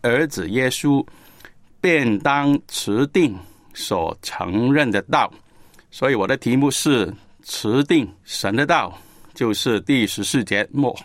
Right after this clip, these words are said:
所说那句话了。希伯来书呢，真的是我们生命的挑战。其实呢，我有一次在教会里面讲道，我就说：“弟兄姐妹啊，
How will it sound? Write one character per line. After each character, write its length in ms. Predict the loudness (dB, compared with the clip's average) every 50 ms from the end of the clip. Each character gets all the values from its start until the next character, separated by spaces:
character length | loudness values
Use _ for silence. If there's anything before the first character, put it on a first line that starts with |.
| -16
所 220 | -10 -6 -4 -4 -4
说 300 | -2 -2 -2 -2 -2 -2
那 160 | -2 -2 -2
句 140 | 0 -2 -2
话 260 | -2 0 0 0 0
了。 140 | -2 -2 -6 -8 -14 -20 -20 -20 -10 -6
希 120 | -4 -2
伯 80 | 0 2
来 220 | 2 2 0 0
书 340 | -2 -2 0 2 4 4 4
呢， 180 | 2 2 0 -4 -8 _ _ _ _ _ -2
真 240 | 0 2 2 4 2
的 100 | 2 0
是 420 | 0 0 2 2 2 0 -2 -6 -10 -20 _ _
我 220 | -8 -4 -4 -2 -2
们 160 | -2 -2 -2
生 260 | 0 0 0 2 2
命 140 | 2 2 2
的 100 | 2 0
挑 300 | -2 -4 -6 -6 -6 -4
战。 200 | -2 -2 -2 -2 -2 _ -20 -20 _ _ -20 -20 -20 -20 -20 -20 -20 _ -20 -20 -20 -20 -20 -20 _ -4
其 120 | -2 0
实 160 | 0 2 2
呢， 320 | 4 4 4 4 2 2 0
我 380 | 0 0 0 0 0 0 0
有 160 | 0 0 0
一 160 | 0 0 -2 -2 -6
次 260 | -6 -2 0 2 2 2
在 320 | 2 2 2 2 2 2 2
教 200 | 2 0 0 2
会 160 | 2 0 2
里 140 | 2 2 2
面 160 | 0 0 -2
讲 260 | -2 -2 -4 -2 -2
道， 220 | 0 0 0 -2 -4 -10 -20 -20 -20 -20 -20 -20 _ _
我 220 | -8 -6 -4 -4
就 200 | -2 0 0 0
说 400 | 0 -2 0 2 2 2 2 0 -2 -8 -18 -18 -20 -20 -20 -12 -4 -2
：“弟 100 | 0 2
兄 140 | 2 2
姐 80 | 2 2
妹 160 | 2 2 2
啊， 320 | 4 2 2 0 -4 -8